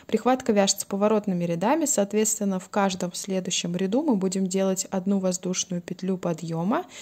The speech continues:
разворач-, и разворачивать вязание. Провязываем столбиками без накида до конца ряда.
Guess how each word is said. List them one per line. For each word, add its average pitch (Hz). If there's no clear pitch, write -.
разворач-, 196
и 196
разворачивать 190
вязание. 165
Провязываем 190
столбиками 175
без 170
накида 233
до 190
конца 185
ряда. 165